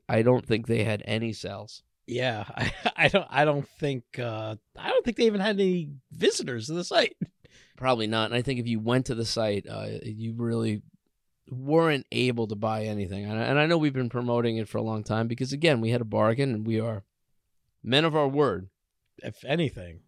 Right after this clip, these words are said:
Speaker 2: it's
Speaker 1: And, um, and we, and I don't know. I'm, I'm sad to see it go.
Speaker 2: Yeah. I wish we would have known sooner. We would have had a, an egg dump fire sale or a
Speaker 1: Yeah, I think
Speaker 2: a
Speaker 1: we might have
Speaker 2: liquid-
Speaker 1: been able to help them out.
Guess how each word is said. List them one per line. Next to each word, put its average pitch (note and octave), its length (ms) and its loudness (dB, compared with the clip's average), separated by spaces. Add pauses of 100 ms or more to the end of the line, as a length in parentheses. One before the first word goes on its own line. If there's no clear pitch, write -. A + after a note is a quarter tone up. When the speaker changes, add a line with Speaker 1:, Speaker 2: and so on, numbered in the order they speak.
(200)
Speaker 2:
it's - 320 -16
Speaker 1:
And, G#2+ 500 0
um, A2 480 0
and A#2 160 -2
we, C3 240 0
and D3 380 -2 (520)
I F3 120 4
don't D4 100 2
know. B2+ 280 4
I'm, B2 280 2
I'm B2 160 0
sad C3 380 2
to B2+ 60 -6
see B2 180 0
it A2 100 -2
go. A2+ 300 -4 (200)
Speaker 2:
Yeah. E3 460 -6 (420)
I - 160 -12
wish C#3 220 -4
we C#3+ 80 0
would B2+ 140 2
have G#2 100 -4
known A2 420 -4
sooner. B2+ 380 -2
We A#2+ 80 -2
would G2 140 -6
have G#2+ 160 -6
had G2 80 -12
a, G2+ 80 -14 (520)
an A2 120 -8
egg A2 180 -4
dump G2 200 -6
fire A#2 500 -2
sale B2+ 580 -4
or F#2+ 120 -12
a F2 140 -14 (180)
Speaker 1:
Yeah, C#4+ 440 2
I C#4+ 40 -2
think A3+ 200 0
Speaker 2:
a G#3+ 40 -2
Speaker 1:
we - 80 0
might D#3+ 140 2
have C#3 80 2
Speaker 2:
liquid- C#3 180 0
Speaker 1:
been B2+ 60 2
able B2 160 0
to A2+ 60 2
help A#2 220 -2
them A2 180 -4
out. A#2+ 300 -2